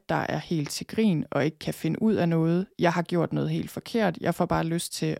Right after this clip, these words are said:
at gemme mig i et hul. Jeg er verdens dummeste og dårligste psykolog, og i det hele taget et udueligt menneske. Altså, det var den slags tanker, og i hvert fald følelse, jeg fik. Jeg, jeg fik det simpelthen så skidt, og jeg kunne næsten ikke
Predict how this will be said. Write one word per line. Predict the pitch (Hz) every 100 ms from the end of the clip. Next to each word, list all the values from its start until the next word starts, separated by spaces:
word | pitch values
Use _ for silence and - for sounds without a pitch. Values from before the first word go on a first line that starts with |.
| -
at | 175
gemme | 180 180
mig | 208 190 -
i | 170 -
et | 165
hul. | 202 208 226
Jeg | - 180
er | 165
verdens | 170 175 196 196 - - -
dummeste | 202 226 233 - 180 -
og | -
dårligste | 175 180 208 -
psykolog, | 185 - 160 190 190 160 175
og | 170 -
i | 170
det | 165
hele | 185
taget | 185 175 151 -
et | 156
udueligt | 156 202 170 160
menneske. | 170 190 - 180 -
Altså, | 180
det | 185 196
var | 196
den | 196 220 208
slags | - - 170 - - - -
tanker, | - 185 196 220
og | 196 165 170
i |
hvert | 170 170
fald | - 170 -
følelse, | - - 196 196 214 - - 156 -
jeg | 165
fik. | - 202 190 - -
Jeg, | 180 175 165
jeg | 185
fik | - 214
det | 220
simpelthen | - 208 185
så | -
skidt, | 190 - 196 -
og | 170
jeg | 170
kunne | - 185 180
næsten | 190 - 175
ikke | 165 -